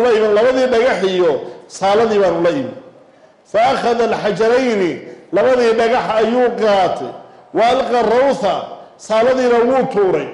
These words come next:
"Wa qaala," wuxuu yidhi, "Haadaakani rigsun," waa nijaas. Ar-rigsu an-najis, waa nijaasa. Wa-rawthatuna waa buraasul xayawaan, waa xayawaanka saxaradiisa weeye. Marka iyagu way camimayaan.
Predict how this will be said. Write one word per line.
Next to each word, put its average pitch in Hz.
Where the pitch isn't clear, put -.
"Wa 185
qaala," 226
wuxuu 220
yidhi, 196
"Haadaakani 196
rigsun," 220
waa 170
nijaas. 139
Ar-rigsu 208
an-najis, 196
waa 214
nijaasa. 190
Wa-rawthatuna 220
waa 233
buraasul 220
xayawaan, 226
waa 196
xayawaanka 202
saxaradiisa 175
weeye. 127
Marka 247
iyagu 254
way 254
camimayaan. 202